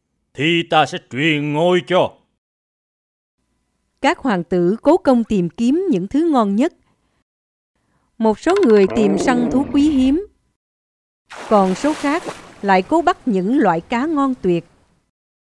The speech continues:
Speaker 2: Và các hoàng tử còn tìm kiếm được những loại gia vị hiếm có, những loại rau quả và trái cây chín mọng. Chỉ riêng Tiết Liêu là lo lắng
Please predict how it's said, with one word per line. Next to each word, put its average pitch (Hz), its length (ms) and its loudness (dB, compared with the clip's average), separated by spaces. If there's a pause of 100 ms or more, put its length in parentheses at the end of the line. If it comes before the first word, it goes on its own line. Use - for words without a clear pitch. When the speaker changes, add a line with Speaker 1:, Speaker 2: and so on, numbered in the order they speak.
(1300)
Speaker 2:
Và 185 380 -4
các 330 220 -8
hoàng 170 200 -6
tử 170 340 -6 (480)
còn 220 160 0
tìm 208 260 -2
kiếm 302 340 -2
được 185 200 -2
những 226 200 -4
loại 190 220 -2 (100)
gia 269 120 -2
vị 185 160 -4
hiếm 240 320 -6
có, 247 360 -4 (800)
những 277 220 -2
loại 185 300 0
rau 262 320 -2
quả 170 460 -4
và 180 340 -6
trái 240 200 -8
cây 214 400 -4
chín 277 220 -2
mọng. 165 400 -4 (1400)
Chỉ 202 160 2
riêng 208 360 -2
Tiết 311 300 -4
Liêu 196 320 -2 (380)
là 220 180 0
lo 247 220 2
lắng 269 320 -4